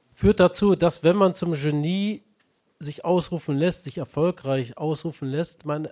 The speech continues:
eine Lizenz, eine Generallizenz erhält, alles zu tun, ohne irgendeine Kontrollinstanz. Und dass ein zum Genie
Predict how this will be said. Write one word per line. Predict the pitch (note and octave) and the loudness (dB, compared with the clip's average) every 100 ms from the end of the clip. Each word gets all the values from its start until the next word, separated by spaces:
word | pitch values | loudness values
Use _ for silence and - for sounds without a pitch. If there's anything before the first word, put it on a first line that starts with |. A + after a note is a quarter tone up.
| _ | _
eine | C#3+ D3+ D#3+ | -4 -4 -4
Lizenz, | D#3 D#3+ - E3+ F3+ A3 | -4 -6 -2 2 4 2
eine | E3 F3+ D#3+ | 2 4 6
Generallizenz | G3 F#3+ D#3 G3+ B3+ G#3+ - - D#3+ F#3 | 6 6 4 4 4 2 0 2 2 2
erhält, | - D3 D3 G3+ - | -4 0 2 0 2
alles | F3+ A#3 - - | 2 2 0 -2
zu | G3+ | -2
tun, | - G#3+ B3 G3 | 0 2 2 0
ohne | A3+ B3+ G#3+ | 2 4 4
irgendeine | - A3+ A#3+ G3+ F#3 F#3+ | 4 2 4 0 0 -2
Kontrollinstanz. | F3+ F#3 - F3+ D#3 A#2+ - - G#2 G#2+ - _ _ _ _ _ _ _ _ _ | 0 -2 -2 -4 -4 -6 -14 -14 -14 -16 -20 _ _ _ _ _ _ _ _ _
Und | - D3 | -6 0
dass | F3+ - | 0 0
ein | F3+ F#3+ F3+ | 0 0 -2
zum | - F#3 | -4 -4
Genie | D3 E3 E3+ G#3 A#3 A3+ | -2 -2 0 0 -2 -4